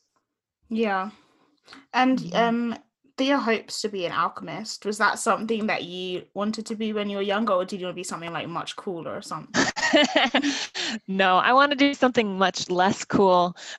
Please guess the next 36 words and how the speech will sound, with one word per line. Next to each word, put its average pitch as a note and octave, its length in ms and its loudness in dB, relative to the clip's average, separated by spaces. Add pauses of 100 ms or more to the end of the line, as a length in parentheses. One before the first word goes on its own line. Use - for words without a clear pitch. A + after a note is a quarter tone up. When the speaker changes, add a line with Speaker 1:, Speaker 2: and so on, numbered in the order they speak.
Speaker 2:
Um, F#3+ 680 4 (160)
I D4+ 340 6
wanted A#3 440 6
to - 60 -4
be G3 180 0
an F#3 80 0
academic, F3 680 -2 (380)
um, F#3 580 -2 (380)
which A3 440 4
is, F#3+ 680 4 (420)
I G#3+ 100 4
don't F3+ 140 4
know, E3 320 0
like, E3 280 -6
no E3 140 -2
offense D#3 400 -2
to - 140 -6
all E3 120 -8
my D3+ 160 -6
academic D#3 440 -8
friends, C#3+ 300 -8
but, - 160 -8
like, D3+ 160 -6
one A3+ 140 2
of G3+ 60 0
the F3 80 0
least F3 300 -6
cool E3 260 -2
things D#3 300 -8
you D#3 80 -12
can D#3+ 140 -14
be, D#3 160 -6
actually. F3+ 420 -2 (120)
Speaker 1:
<laughs> C#4+ 460 4
Speaker 2:
And, G#3 420 6 (120)
um, G3+ 560 4